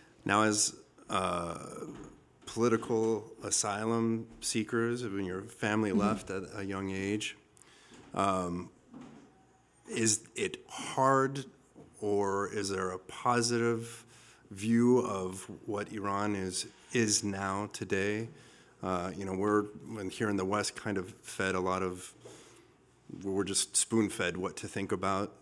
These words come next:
Speaker 1: Iran without ever having any knowledge of it.
Speaker 2: Yeah.
Speaker 1: And that's what you grew up with, was that spoon-feeding from media, but
Speaker 2: Mm-hmm.
Speaker 1: then also your, your parents and your family. Uh, what is your opinion of where,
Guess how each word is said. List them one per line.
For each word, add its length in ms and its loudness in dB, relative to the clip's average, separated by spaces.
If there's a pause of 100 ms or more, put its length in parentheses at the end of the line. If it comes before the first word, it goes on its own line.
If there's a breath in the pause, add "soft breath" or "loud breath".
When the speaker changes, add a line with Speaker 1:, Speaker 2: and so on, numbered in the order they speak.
(100)
Speaker 1:
Iran 320 0
without 260 -2
ever 220 -4
having 360 -4
any 140 -4
knowledge 400 0
of 140 4
it. 220 4
Speaker 2:
Yeah. 40 -6 (380 loud breath)
Speaker 1:
And 100 -2
that's 240 -2
what 160 -4
you 140 -6
grew 260 -2
up 160 -4
with, 180 4
was 280 0
that 240 -4 (400)
spoon-feeding 580 -2
from 240 -6
media, 300 2
but 140 -2
Speaker 2:
Mm-hmm. 20 -6
Speaker 1:
then 100 -4
also 320 -4
your, 340 -4
your 140 -6
parents 560 -2
and 140 -4
your 80 -4
family. 560 -2 (500 loud breath)
Uh, 320 -4 (460)
what 200 4
is 200 6
your 300 4 (120)
opinion 720 -4 (560 soft breath)
of 240 -2
where, 220 -2